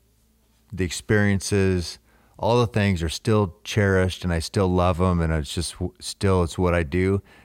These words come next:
It's not the same. It's not the same. Being able to never have a hunt with them, ne-, being able to, even if he wasn't there to, to share with them what happened, it's not the same. It's not as good.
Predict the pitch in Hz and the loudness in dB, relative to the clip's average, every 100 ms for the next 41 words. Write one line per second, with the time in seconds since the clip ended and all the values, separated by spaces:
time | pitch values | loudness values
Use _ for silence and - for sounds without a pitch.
0 | - - 85 - - 95 82 80 - 71 | -10 -6 -6 -8 -6 -4 -4 -6 -6 -6
1 | 60 65 _ _ _ _ _ _ _ - | -6 -12 _ _ _ _ _ _ _ -16
2 | - 95 87 87 - 95 87 87 85 82 | -4 -2 -2 -4 -2 0 0 0 -2 -4
3 | _ - _ _ _ 92 90 85 80 87 | _ -20 _ _ _ -2 0 0 0 0
4 | 90 95 87 92 92 87 92 87 82 - | 2 2 2 0 0 -2 -2 -2 -4 -4
5 | 90 87 85 76 73 101 98 85 87 82 | -4 -2 -4 -6 -10 -4 -4 -2 -4 -4
6 | 87 85 92 92 82 92 90 80 76 - | -4 -2 -2 -2 -2 0 0 -2 -4 -10
7 | - - 87 76 - 92 92 92 95 90 | -18 -8 -8 -6 -4 -2 0 -2 -2 -2
8 | 90 90 90 87 - 92 90 - _ - | 0 0 -2 -2 -2 -4 -4 -8 _ -20
9 | _ _ _ _ - 92 - 92 - - | _ _ _ _ -6 -6 -4 -4 -4 -6
10 | 127 98 71 - 90 107 95 87 110 64 | -4 -4 -8 -6 -2 0 0 0 -2 -2
11 | 80 | -4